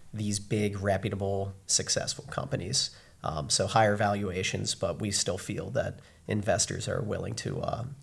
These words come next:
invest their money here. So we, we see some chop coming in the market still in the short term. Um, rest of twenty twenty-three into twenty twenty-four, I don't s-, foresee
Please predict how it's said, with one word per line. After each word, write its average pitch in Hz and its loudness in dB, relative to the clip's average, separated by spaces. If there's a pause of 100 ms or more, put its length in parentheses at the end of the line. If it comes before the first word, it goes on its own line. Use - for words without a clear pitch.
(100)
invest - -4
their - -2
money - -4
here. - -4 (460)
So 104 -2 (720)
we, 127 6
we 123 6
see 135 12
some 120 8
chop 117 4
coming 127 6
in 123 4
the 123 4
market 123 6
still 135 8
in 131 6
the 113 4
short 113 2
term. 127 4 (300)
Um, 104 2
rest 120 8
of 123 4
twenty 117 4
twenty-three 113 4
into 110 2
twenty 110 0
twenty-four, 104 -2
I 104 0
don't 104 0 (320)
s-, - 8
foresee 110 4